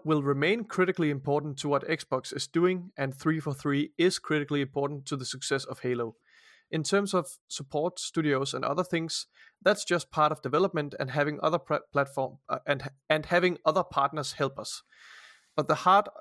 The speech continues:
and soul of Halo is with three four three and the team that's there, and I have the utmost confidence in the team that's there and leading the, the plan that they have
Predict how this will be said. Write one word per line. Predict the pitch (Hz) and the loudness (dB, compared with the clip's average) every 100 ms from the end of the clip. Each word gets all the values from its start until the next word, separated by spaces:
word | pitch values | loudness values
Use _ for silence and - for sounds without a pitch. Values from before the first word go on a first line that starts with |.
| 156 | -6
and | 151 | -4
soul | - 156 165 170 | 2 2 2 0
of | 139 | -2
Halo | - 147 147 139 | 0 2 2 0
is | 139 135 | -2 -4
with | 143 147 147 - | 0 0 0 -4
three | 147 147 | -2 0
four | 139 135 | -2 -2
three | 131 123 123 | -2 -4 -4
and | 135 | -4
the | 135 135 | -4 -2
team | 160 160 143 | -2 -2 -2
that's | 131 135 | -4 -4
there, | 131 120 127 - _ _ - | -2 -2 -2 -8 _ _ -2
and | 143 | 4
I | 151 | 4
have | 143 151 143 | 2 -2 -2
the | - | 0
utmost | 185 170 156 - | 0 2 0 -2
confidence | - 190 190 156 151 - | -4 -2 -2 -2 -4 -8
in | 156 | -6
the | 139 139 | -6 -4
team | 147 147 151 - 131 | -2 -2 -6 -8 -6
that's | 131 | -2
there | - 170 185 - 147 | 2 4 2 -2 -6
and | 143 143 | -6 -2
leading | 147 156 156 143 - | 2 2 0 -4 -4
the, | 139 131 127 131 | 0 0 -2 -4
the | - | -8
plan | - 139 143 139 | 0 2 2 -2
that | 135 135 | -4 0
they | 139 135 | 0 0
have | 127 | -2